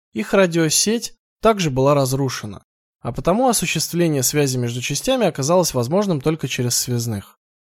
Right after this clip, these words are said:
Это привело к значительным потерям столь драгоценного в данной ситуации времени.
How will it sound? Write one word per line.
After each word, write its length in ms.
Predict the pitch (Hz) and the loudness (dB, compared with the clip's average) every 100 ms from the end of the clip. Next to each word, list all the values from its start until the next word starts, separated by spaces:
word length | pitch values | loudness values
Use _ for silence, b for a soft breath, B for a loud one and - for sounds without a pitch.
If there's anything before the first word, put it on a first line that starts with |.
| _ _ _ _ _ _ _ _ | _ _ _ _ _ _ _ _
Это 200 | 233 226 | -2 0
привело 340 | 196 180 180 175 | 2 4 6 4
к 60 | |
значительным 580 | 156 165 - 147 117 104 | 2 0 0 -2 -2 -2
потерям 440 | 117 120 214 170 120 | -4 2 2 2 -2
столь 260 | - 120 | -2 -4
драгоценного 800 | 127 127 123 - 214 220 165 120 | -2 -2 0 2 2 4 4 2
в 80 | 113 | 2
данной 260 | 143 151 | 0 2
ситуации 500 | 131 - 117 110 - | -2 -2 -4 -4 -4
времени. 580 | 113 123 127 107 101 - | -2 0 0 -2 -8 -14